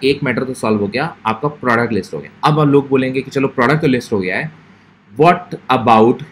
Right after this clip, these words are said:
मैं ये product लेके कहाँ से आऊँगा अगर मेरे पास sale आ गई तो?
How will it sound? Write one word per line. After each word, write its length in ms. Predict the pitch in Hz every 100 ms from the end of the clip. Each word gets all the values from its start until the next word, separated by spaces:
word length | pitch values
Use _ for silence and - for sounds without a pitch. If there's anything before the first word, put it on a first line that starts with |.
| -
मैं 140 | 113 131
ये 100 | 156
product 380 | 156 143 180 139
लेके 400 | 131 147 170 214
कहाँ 200 | 180 156
से 100 | 139
आऊँगा 200 | 101 104
अगर 120 | 127
मेरे 140 | 139
पास 160 | 135 151
sale 260 | 127 113
आ 80 | 101
गई 140 | 90 78
तो? 140 | -